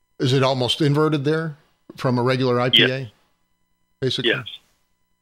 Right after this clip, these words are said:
Speaker 1: Wow. So
Speaker 2: Yeah.
Speaker 1: that's cool.
Speaker 2: Whereas the sulfate to chloride in the West Coast I P A would be something like,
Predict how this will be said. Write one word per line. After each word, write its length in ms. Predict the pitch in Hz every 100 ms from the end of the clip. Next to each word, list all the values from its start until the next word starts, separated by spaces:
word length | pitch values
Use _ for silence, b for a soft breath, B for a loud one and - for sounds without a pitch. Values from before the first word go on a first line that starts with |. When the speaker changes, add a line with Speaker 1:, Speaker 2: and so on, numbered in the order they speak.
| -
Speaker 1:
Wow. 260 | 107 95 - _ _
So 140 | - 110
Speaker 2:
Yeah. 60 |
Speaker 1:
that's 180 | 113 104
cool. 180 | - 98
Speaker 2:
Whereas 340 | 131 127 120
the 260 | 131 123 113 _ -
sulfate 340 | 156 147 139 135
to 60 |
chloride 380 | - 135 127 123
in 140 | 113 110
the 80 |
West 280 | 110 127 -
Coast 220 | 123 117 123
I 120 | 117
P 200 | - 117
A 60 |
would 100 | 113
be 120 | 113 104
something 260 | 123 117 120
like, 200 | 107